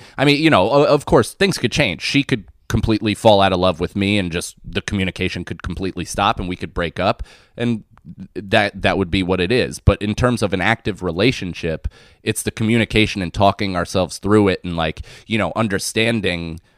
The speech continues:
symptoms. I think that's a big thing too that we've each learned in individual therapy, where it's like, I know what bothers me and why and what it reminds me of from my childhood, and that it's a reflection on that more than it is on my wife's current behavior,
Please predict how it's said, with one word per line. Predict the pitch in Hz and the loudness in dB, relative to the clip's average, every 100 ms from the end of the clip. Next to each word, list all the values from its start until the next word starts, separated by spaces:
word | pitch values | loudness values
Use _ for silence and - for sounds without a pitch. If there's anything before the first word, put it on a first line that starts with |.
| _ | _
symptoms. | - - 123 101 - 87 - - - | -6 0 0 0 -2 -10 -10 -14 -4
I | 101 | -4
think | 113 101 | -2 0
that's | 110 - | 0 0
a | |
big | 95 98 87 | 0 -2 -2
thing | 98 90 | -4 -4
too | - 101 | -2 -2
that | 90 85 | 0 -2
we've | 87 80 | -4 -6
each | 98 - | -8 -6
learned | 90 87 82 | -4 -4 -4
in | 80 82 | -6 -6
individual | - 95 82 101 104 92 | -4 -4 0 0 0 -2
therapy, | 82 85 82 - 82 | -2 -2 -2 -2 -4
where | 82 | -2
it's | 82 92 | -4 -4
like, | 82 - - - | -6 -8 -20 -2
I | 107 123 | 2 4
know | 117 110 107 107 104 104 _ _ _ _ | 6 6 6 4 0 -4 _ _ _ _
what | - 113 127 | 0 2 2
bothers | 113 104 101 101 101 | 2 2 2 -2 -2
me | 98 95 | -2 -2
and | - 101 90 | -2 -4 0
why | 90 82 82 92 - | 0 0 -2 -4 -4
and | 92 | -2
what | 92 | 0
it | 95 92 | 0 0
reminds | 98 92 90 90 | 0 0 -2 -4
me | 95 90 | -4 -2
of | 87 | -4
from | - 98 95 | -4 -2 0
my | 92 90 | -2 -4
childhood, | - 85 78 - 87 82 | -2 -2 -2 -4 -4 -4
and | 82 85 | -6 -6
that | 85 | -6
it's | 85 - | -6 -6
a | 87 | -6
reflection | 85 - 104 - 101 | -6 -2 -2 -2 -4
on | 92 85 | -4 0
that | 113 117 - | 2 2 0
more | 98 101 | 0 2
than | 92 87 | 0 -2
it | 85 | -2
is | 92 87 | -2 -2
on | 87 | -4
my | 87 | -2
wife's | 87 90 - | -2 -4 -6
current | - 95 82 | -6 -4 -4
behavior, | - - 123 127 127 123 | -8 -4 -2 0 0 0